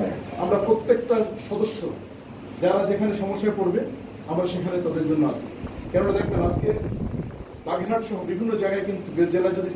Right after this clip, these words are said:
ধরি সাংবাদিকদের পৃষ্ঠপোষকতা করতেছে কিন্তু এক শ্রেণীর দলীয় ক্যাডার এবং নেতা।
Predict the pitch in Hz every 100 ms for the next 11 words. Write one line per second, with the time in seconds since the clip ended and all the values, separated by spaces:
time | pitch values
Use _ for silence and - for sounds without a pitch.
0 | 147 156 175 - - - - - - 202
1 | 208 233 - 220 - - - - - -
2 | - - - - - - - - - -
3 | - - - - 180 - 208 196 - -
4 | 180 208 202 175 165 180 170 160 156 143